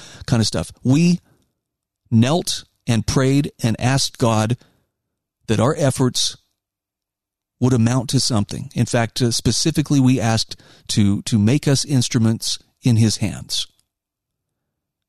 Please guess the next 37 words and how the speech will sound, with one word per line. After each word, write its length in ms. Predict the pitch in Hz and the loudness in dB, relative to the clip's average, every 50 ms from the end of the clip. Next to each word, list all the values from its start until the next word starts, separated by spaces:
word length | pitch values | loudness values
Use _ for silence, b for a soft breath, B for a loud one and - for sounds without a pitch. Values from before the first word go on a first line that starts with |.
| _ _ _ _ _ _ _ _ _ _ _ | _ _ _ _ _ _ _ _ _ _ _
And 160 | - 113 113 117 | -2 2 2 2
we 160 | 135 160 139 | 2 2 2
ended 260 | 156 180 170 117 85 | 2 2 2 2 2
each 220 | 110 120 - - | 0 0 0 0
meeting 280 | 160 160 156 139 101 82 | 2 2 2 0 0 -2
the 60 | 98 | -2
same 300 | 107 - - 131 123 117 | -2 0 2 2 4 4
way. 320 | 113 113 107 - 65 65 - _ _ _ _ _ _ _ _ _ - - | 4 2 0 -2 -8 -14 -20 _ _ _ _ _ _ _ _ _ -10 -6
Sometimes 640 | - - 175 220 - 196 196 190 196 208 214 196 - | -2 2 2 4 4 4 4 4 4 4 4 2 0
people 340 | - - - 156 147 165 160 | -2 -2 0 2 2 2 4
would 180 | 147 139 120 | 4 2 2
discuss, 580 | 113 123 - - - - 131 135 135 - - - B B B B B B B - | 0 -2 -2 0 0 0 0 0 0 -2 -2 -4 B B B B B B B -6
um, 320 | - - - - - 147 - | -6 -4 -4 -6 -6 -4 -2
you 120 | 165 131 | 0 0
know, 160 | 101 101 113 160 | 0 0 -2 -4
various, 560 | 160 131 120 120 120 131 135 139 131 - - | -4 -2 0 2 2 4 2 2 0 0 0
uh, 180 | 151 135 131 131 | 0 2 2 2
spiritual 540 | - - - - 156 175 170 156 - 123 | 0 -2 0 2 2 2 2 2 2 0
things. 220 | 107 - 107 95 92 | 0 0 -2 0 0
You 60 | 113 | 2
know, 80 | 120 131 | 2 0
if 60 | 123 | 0
someone 220 | - 131 120 135 131 | 0 2 2 2 2
had 140 | 117 131 | 2 2
their 80 | 143 143 | 2 0
scriptures, 460 | 135 - - 180 185 - - 92 - | 0 0 0 0 0 0 -4 -4 -4
they'd 180 | - 104 - - | -2 -4 -2 0
talk 220 | - 127 127 - | 0 0 0 0
about, 120 | 135 123 127 | 0 0 0
"This 140 | 135 135 | 0 -2
is 60 | - - | -2 -2
something 260 | 165 160 147 156 151 | 0 0 2 2 2
I 40 | 151 | 2
was 180 | 151 135 113 | 2 2 2
reading. 240 | 139 143 160 165 156 | 2 2 4 2 2
I 40 | 131 | 2
just 220 | 131 143 B B | 2 0 B B